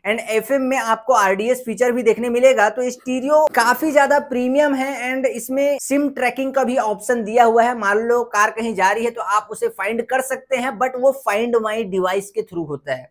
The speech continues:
सिम लग सकता है तो Find My डिवाइस आप अपने फोन में डाउनलोड करेंगे, इस सिम के ईमेल आईडी को अपने फोन में डालेंगे Find My डिवाइस में। आजकल Vivo, Oppo वगैरह में by the company वो जो ऐप है इंस्टॉल होके आया रहता है फोन के अंदर, तो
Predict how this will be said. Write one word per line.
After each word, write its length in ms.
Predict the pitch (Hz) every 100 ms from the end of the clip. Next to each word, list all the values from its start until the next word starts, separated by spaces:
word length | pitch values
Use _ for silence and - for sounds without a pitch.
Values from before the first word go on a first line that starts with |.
| _
सिम 280 | - 202 190
लग 180 | 190 214
सकता 380 | - 233 - 262
है 180 | 254 285 _ _ _ _
तो 60 | 226
Find 320 | 220 202 226
My 180 | 233 240
डिवाइस 340 | 208 202 220 220
आप 260 | 202 220 214
अपने 240 | 214 226
फोन 240 | 226 214 220
में 100 | 220
डाउनलोड 360 | 196 208 226 233
करेंगे, 400 | 226 233 240 262
इस 360 | 262 247 247
सिम 220 | - 240 240
के 140 | 240
ईमेल 220 | 220 233
आईडी 280 | 220 208 233
को 120 | 233
अपने 380 | 247 202 208 233
फोन 300 | 233 202 214
में 100 | 240
डालेंगे 380 | 208 185 196 226
Find 300 | 240 185 185
My 140 | 214 214
डिवाइस 420 | 180 170 185 202
में। 220 | 208 247 247 _ _ 175
आजकल 340 | 185 185 214
Vivo, 280 | 185 196 233
Oppo 300 | 208 208 226
वगैरह 280 | 214 202 208
में 100 | 233
by 160 | 180 190
the 160 | 202 226 220 - -
company 400 | 190 196 220 240
वो 180 | 226 233
जो 380 | 233 233 233 -
ऐप 180 | 208 214
है 120 | 233
इंस्टॉल 360 | 208 - 214 208
होके 280 | 214 220 226 214 -
आया 200 | 185 208
रहता 240 | 208 202
है 40 | 208
फोन 220 | 196 196
के 80 | 202
अंदर, 260 | 175 196 226
तो 280 | 220 233